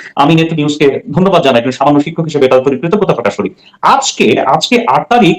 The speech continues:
নেত্র নিউজ তাদের পোর্টালে একটা স্টোরি আপ করেছে, ছোট্ট স্টোরি, যে স্টোরিটার নাম হচ্ছে ইউনূসের এক বছর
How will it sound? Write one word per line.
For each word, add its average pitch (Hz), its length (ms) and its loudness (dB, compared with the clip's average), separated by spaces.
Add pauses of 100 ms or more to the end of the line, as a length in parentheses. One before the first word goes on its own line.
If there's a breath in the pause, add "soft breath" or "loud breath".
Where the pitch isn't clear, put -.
নেত্র 151 260 -2
নিউজ 214 320 2
তাদের 165 240 0
পোর্টালে 165 340 2
একটা 160 160 -2
স্টোরি 202 320 2
আপ 143 140 0
করেছে, 107 260 -6 (340 soft breath)
ছোট্ট 294 260 0
স্টোরি, 107 380 -2 (1300)
যে 202 220 2
স্টোরিটার 285 280 2
নাম 202 220 4
হচ্ছে 190 420 0
ইউনূসের 262 420 4
এক 170 260 0
বছর 196 300 0